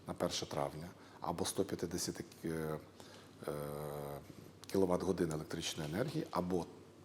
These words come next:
відповідні норми по теплу, значить, вони зараховуються на наступний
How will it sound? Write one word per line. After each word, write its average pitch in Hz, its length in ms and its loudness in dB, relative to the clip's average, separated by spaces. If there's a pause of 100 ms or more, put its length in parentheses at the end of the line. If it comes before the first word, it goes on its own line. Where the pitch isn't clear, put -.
(120)
відповідні 78 540 2
норми 78 280 -2
по - 100 -6
теплу, - 360 4 (920)
значить, - 260 2
вони 139 200 12
зараховуються 131 720 10
на 117 120 6
наступний 135 680 6